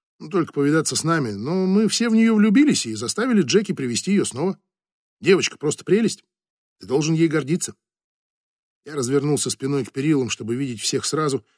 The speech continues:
и вытянул ноги вдоль ступеньки. "Ну да". "И наша компания даже не превратила её в скотину", — сказал Шай, нащупывая в кармане сигареты.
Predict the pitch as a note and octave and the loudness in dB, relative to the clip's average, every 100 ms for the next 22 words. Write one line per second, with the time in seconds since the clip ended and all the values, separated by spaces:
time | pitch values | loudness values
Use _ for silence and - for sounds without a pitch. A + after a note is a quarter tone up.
0 | _ _ _ _ A#2 C#3 E3 D3 C#3 C3+ | _ _ _ _ -2 2 4 4 2 2
1 | D3 A#2+ A2 A#2 - G#2 G#2 F#2 - _ | 0 0 -2 -2 -4 -12 -12 -14 -18 _
2 | _ _ _ _ _ _ _ _ _ F2+ | _ _ _ _ _ _ _ _ _ -10
3 | A#2 A#2+ F#2+ F2 - _ _ _ _ _ | -6 -6 -6 -10 -20 _ _ _ _ _
4 | _ _ _ _ _ _ _ _ E3 G3 | _ _ _ _ _ _ _ _ 2 6
5 | G3+ - G3 F3+ A3+ F3 A#2+ D3+ D3+ E3 | 6 6 4 6 6 6 4 2 4 4
6 | E3 E3 E3+ F#3+ G#3+ A3+ A3 - B3 A3 | 4 4 4 4 4 6 4 4 2 6
7 | D#4+ C#3 - - A#2+ A#2+ C3+ - F#3 D#3 | 6 6 -2 -12 -4 0 0 2 2 0
8 | C3 - D3 C3+ B2 C3 B2+ C3 A#2+ C3 | -2 -2 0 0 0 -2 -4 -2 -2 -2
9 | B2+ A#2 - | 0 -2 -4